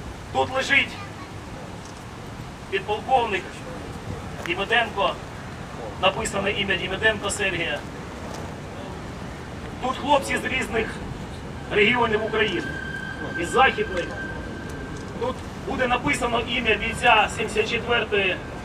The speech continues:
окремого розвідбату Іщенка Сергія, який загинув в аеропорту. Про що це говорить? Це говорить про те, що нас об'єднує.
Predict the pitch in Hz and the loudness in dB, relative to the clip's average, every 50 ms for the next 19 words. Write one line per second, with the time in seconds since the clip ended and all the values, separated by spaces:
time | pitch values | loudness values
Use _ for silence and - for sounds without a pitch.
0 | - - 175 180 185 208 226 220 208 202 202 208 208 202 - 202 196 185 - 214 | -4 -2 -2 0 2 2 2 2 4 2 2 2 2 0 0 -2 -4 0 6 8
1 | 233 214 - - 175 156 147 - - - - - - - - - - - - - | 10 10 8 6 2 -2 -2 -4 -6 -8 -8 -8 -8 -8 -8 -8 -8 -8 -8 -8
2 | - - - - - - - - - - - - 240 - - 240 226 208 - 208 | -8 -8 -8 -6 -6 -8 -8 -8 -8 -6 0 0 2 2 4 2 0 0 2 4
3 | 190 175 170 - 185 - - 208 208 202 202 - 233 208 202 - - 214 202 220 | 4 4 2 0 -4 -6 0 0 2 4 6 6 6 6 6 4 0 -2 0 2
4 | 202 208 214 208 202 196 196 202 202 202 196 196 208 202 - - 196 180 - - | 2 2 4 4 4 4 6 6 6 4 4 4 2 0 0 -2 -2 -2 -2 -2
5 | - - - - - - - - - - - - - - - - - - - - | -4 -6 -8 -8 -8 -6 -6 -6 -6 -8 -8 -8 -8 -6 -8 -8 -8 -8 -8 -8
6 | - - - - - - - - - - - - - - - - - - - - | -8 -8 -6 -6 -8 -8 -8 -8 -8 -8 -8 -6 -6 -6 -6 -6 -6 -6 -6 -4
7 | - - 226 226 277 262 247 - 240 226 233 240 226 220 202 185 - - - - | -2 -2 0 0 0 0 0 0 0 2 2 2 4 4 4 4 2 -2 -6 -8
8 | - - - - - - - - - - - - - - - - - 208 208 196 | -8 -8 -8 -8 -8 -8 -8 -8 -8 -8 -8 -8 -8 -8 -8 -8 -4 2 2 4
9 | 180 - 247 233 226 220 - - - - - - - - - 208 220 - 226 233 | 4 4 4 4 2 2 0 -4 -6 -8 -8 -8 -6 -4 -2 -2 0 4 6 6
10 | 226 220 196 - - - - - - - 226 220 220 220 - - - - - - | 6 6 4 0 -4 -6 -6 -6 -2 2 4 4 4 4 4 0 -6 -8 -8 -8
11 | - - - - - - - - - - - - - - - - - 196 190 175 | -8 -8 -8 -8 -8 -8 -8 -8 -8 -8 -8 -8 -8 -8 -8 -4 4 6 6 6
12 | - 233 214 190 202 208 180 - - - - | 6 4 0 0 2 2 2 2 0 -4 -6